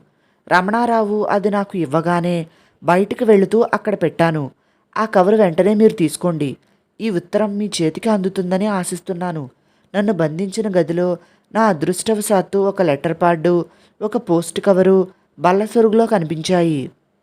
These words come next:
ఈ కవరు దొరికిన వాళ్ళు దయచేసి పోస్ట్ డబ్బాలో పడేయండి అని కవరు మీద వ్రాసి కిటికీలోంచి రోడ్డు మీదకి విసిరేస్తున్నాను. ఏ పెద్ద మనిషికో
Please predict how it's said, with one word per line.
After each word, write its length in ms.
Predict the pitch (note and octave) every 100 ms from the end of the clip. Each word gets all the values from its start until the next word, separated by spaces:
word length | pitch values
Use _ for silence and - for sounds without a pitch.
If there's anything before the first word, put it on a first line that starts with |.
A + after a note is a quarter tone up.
| _ A3
ఈ 80 |
కవరు 320 | A#3 F3+ F3 G#3+
దొరికిన 380 | G#3+ G3+ G3+
వాళ్ళు 460 | G3+ G3+ G3 F#3 F3+ - _ _ -
దయచేసి 520 | D#3+ F#3 F#3 A#3 A3
పోస్ట్ 420 | - F3+ F#3 -
డబ్బాలో 520 | F#3+ F#3+ F#3+ F#3+ G3
పడేయండి 720 | G3 F3 D#3+ E3 E3+ E3 F#3 -
అని 320 | E3+ F3+ F3 E3 _ _ _ -
కవరు 260 | F#3 G3+
మీద 220 | G#3 A3
వ్రాసి 560 | G#3 F#3 E3+ - F#3 E3 - _ _ -
కిటికీలోంచి 640 | A3 G3 A#3+ A#3 A3 A3
రోడ్డు 280 | E3+ E3+ G3
మీదకి 300 | G#3 G3+ G#3
విసిరేస్తున్నాను. 840 | F3+ E3 E3+ - D#3+ E3 D#3 C3 - _ _ _ _ _ _ _ _ _ _ _ _ _ _ _ -
ఏ 160 | F#3 A3
పెద్ద 320 | A3 F#3+ F3
మనిషికో 680 | F#3+ F#3 F3+ G3 G3 F#3+